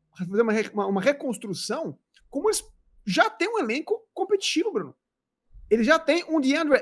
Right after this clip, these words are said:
Ayton, escolha número um do draft, O Time Lord, Bruno, que super experiente numa franquia vencedora como a do Boston Celtics, já tem a juventude na backcourt, que são caras muito, muito promissores. Scoot Henderson,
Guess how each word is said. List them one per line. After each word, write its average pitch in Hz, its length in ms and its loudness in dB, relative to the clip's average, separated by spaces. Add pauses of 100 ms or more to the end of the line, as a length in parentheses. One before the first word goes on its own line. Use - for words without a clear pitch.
Ayton, 269 220 -2
escolha 214 240 -6
número 247 220 -2
um 285 60 -6
do 269 100 -8
draft, 214 380 -2 (300)
O 202 60 2
Time 262 340 2
Lord, 247 300 4
Bruno, 151 200 -8
que 220 260 -8 (140)
super 330 440 -2
experiente 254 560 -6
numa 240 120 -6
franquia 240 360 -4
vencedora 233 360 -4
como 240 140 -8
a 233 60 -4
do 220 60 0
Boston 214 280 -2
Celtics, - 480 -4 (500)
já 247 200 6
tem 269 420 -2 (680)
a 208 220 4
juventude 240 720 0
na 254 100 -2
backcourt, 233 560 2
que - 80 -8
são 233 140 -2
caras 220 320 0
muito, 262 280 0
muito 277 200 -4
promissores. 214 540 -4
Scoot 233 300 -14
Henderson, 220 460 -6